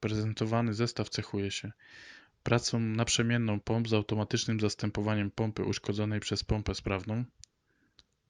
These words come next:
generowaniem alarmów i ostrzeżeń oraz tworzenie zaawansowanych zestawień alarmów ze stemplami czasowymi,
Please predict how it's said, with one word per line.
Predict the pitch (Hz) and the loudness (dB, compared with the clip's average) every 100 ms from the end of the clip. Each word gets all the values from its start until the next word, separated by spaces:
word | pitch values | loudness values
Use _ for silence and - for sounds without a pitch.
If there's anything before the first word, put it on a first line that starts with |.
| _ | _
generowaniem | 127 113 104 107 107 113 110 - | 0 2 4 2 2 2 2 0
alarmów | 101 104 110 117 - | 2 2 2 0 2
i | |
ostrzeżeń | 104 - - 110 120 | 0 2 2 2 2
oraz | 113 104 101 | 0 0 -2
tworzenie | - 107 107 104 | -2 0 0 2
zaawansowanych | 107 104 104 - 104 107 110 120 | 0 0 -2 -4 -4 -2 0 0
zestawień | 110 104 113 113 107 | 0 0 0 0 0
alarmów | 98 101 107 123 - - - - | 0 0 2 -2 -4 -16 -18 -2
ze | 107 | 0
stemplami | - 110 - 113 | 2 0 2 0
czasowymi, | 110 110 110 104 104 120 | 0 0 0 -2 -4 -4